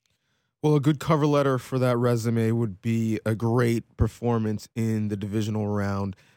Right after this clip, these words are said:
Uh, Lions fans aren't looking to the future. They're looking at the game,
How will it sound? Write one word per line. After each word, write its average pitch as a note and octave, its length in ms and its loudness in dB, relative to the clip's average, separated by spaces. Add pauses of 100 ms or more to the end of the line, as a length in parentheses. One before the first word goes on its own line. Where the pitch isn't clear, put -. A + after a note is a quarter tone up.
Uh, G2 120 -6
Lions B2 420 -2
fans A2+ 540 -2
aren't G#2+ 180 -4
looking A2+ 200 -4
to A#2+ 80 -6
the G#2+ 120 -4
future. G#2 480 -4
They're G#2 100 -2
looking G#2+ 300 -6
at G2 160 -6 (500)
the C3+ 120 2
game, C3 580 2